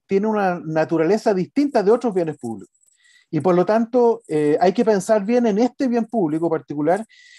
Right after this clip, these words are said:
porque, eh, porque, eh, en cierta forma es necesario crear la rivalidad, y de hecho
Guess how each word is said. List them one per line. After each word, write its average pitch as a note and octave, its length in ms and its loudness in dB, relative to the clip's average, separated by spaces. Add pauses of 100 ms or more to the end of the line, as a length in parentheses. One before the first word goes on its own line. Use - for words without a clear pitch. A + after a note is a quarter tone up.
(180)
porque, G#3 640 2
eh, C#3 480 2 (1000)
porque, E3+ 500 0
eh, D3+ 320 0
en D#3 120 0
cierta A3+ 280 -2
forma A#3 340 2
es G3+ 200 0
necesario G#3 560 -2
crear F#3+ 300 2
la B3 160 2
rivalidad, A3 600 0
y C#3+ 80 -4
de E3 120 2
hecho G3 320 0